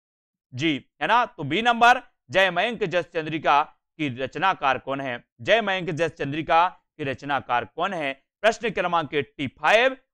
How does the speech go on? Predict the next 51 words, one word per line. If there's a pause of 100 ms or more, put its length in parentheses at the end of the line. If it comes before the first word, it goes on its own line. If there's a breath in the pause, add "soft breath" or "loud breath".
और
एटी
फ़ाइव (120)
का
उत्तर
क्या
हो
जाएगा?
ये
छोटे
छोटे
प्रश्न
आपको
रट
लेना
है। (240)
इन
जब
प्रश्न
ये
पूछ
लिए
जाएं
कभी, (260)
तो
इनसे
प्रश्न
गलत
नहीं
होना
चाहिए, (920)
इसलिए (300)
इन
प्रश्नों
को
रट
लेना
है, (220)
इन
प्रश्नों
को
याद
कर
लेना
है। (220)
ये
प्रश्न
भी
पूछे
जाते
हैं,